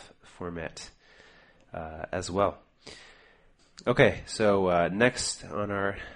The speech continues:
list today is an interview with, uh, our first Summer Flicks viewer, David, uh, from Chicago. So, uh, we will interview him right now. Hello, David. Welcome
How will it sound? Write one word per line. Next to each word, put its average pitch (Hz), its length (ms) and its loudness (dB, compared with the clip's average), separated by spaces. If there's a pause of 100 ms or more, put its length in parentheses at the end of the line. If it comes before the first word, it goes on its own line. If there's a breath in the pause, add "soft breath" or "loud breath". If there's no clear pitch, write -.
(120 loud breath)
list 120 340 0
today 117 300 4
is 95 220 0
an 90 140 0
interview 110 560 0
with, 90 380 -6
uh, 78 300 -2 (160)
our 98 100 -4
first - 580 -4
Summer 107 260 -2
Flicks - 360 -2
viewer, 123 380 0 (560 loud breath)
David, 107 500 0
uh, 87 240 -2
from 95 220 -10
Chicago. - 560 -4 (260)
So, 82 460 -12
uh, 95 80 -14 (320)
we 101 120 -14
will 95 180 -12
interview 95 300 -10
him 101 300 -12 (180)
right 110 180 -4
now. 90 220 -6 (1400 soft breath)
Hello, 139 240 8
David. 135 320 8
Welcome 127 520 6